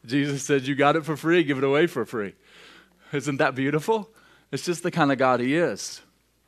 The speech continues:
And so for us to be able to do this at a, this, so there's, there's two places that we can live from in our daily lives. Uh, one is thriving and, and one is not. And we were designed to thrive in every season.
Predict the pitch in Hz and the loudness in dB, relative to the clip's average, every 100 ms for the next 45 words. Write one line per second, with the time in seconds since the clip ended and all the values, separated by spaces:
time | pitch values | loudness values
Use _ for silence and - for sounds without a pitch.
0 | _ _ _ _ _ - - - - 131 | _ _ _ _ _ -20 -20 -20 -10 -4
1 | 160 160 160 160 170 202 - 156 180 165 | 2 2 4 4 6 4 2 2 2 6
2 | 180 190 190 - 165 139 139 139 - - | 4 4 2 0 0 0 -2 -6 -10 -20
3 | - 117 175 233 185 143 135 120 - - | -18 -2 0 2 2 4 4 4 -2 -2
4 | - 160 156 143 127 - 156 220 190 156 | 4 6 8 6 2 0 2 2 2 2
5 | 190 175 170 - - 165 165 - - 233 | 2 4 2 -2 -4 0 0 -2 -4 -2
6 | 240 - 190 165 160 139 147 139 156 135 | -2 2 4 4 2 0 0 0 0 0
7 | 127 117 113 110 120 135 127 127 123 117 | 0 0 -4 -6 -4 -2 0 2 2 0
8 | 95 90 - - - - - 131 127 131 | -2 -4 -14 -18 -20 -10 0 4 4 2
9 | 139 139 - 147 147 175 156 - 165 165 | -4 -8 -10 -6 -2 0 -2 0 6 8
10 | 180 190 180 135 - 127 135 143 143 120 | 6 2 -2 -4 -4 -4 0 0 0 -2
11 | 98 - _ _ _ _ _ _ _ _ | -2 -4 _ _ _ _ _ _ _ _
12 | _ _ _ _ _ - 156 202 196 156 | _ _ _ _ _ -4 2 4 6 4
13 | 131 180 190 170 - 175 196 165 147 143 | 6 6 6 0 2 6 8 6 4 2
14 | 160 - 208 165 104 | 2 0 -2 -2 -6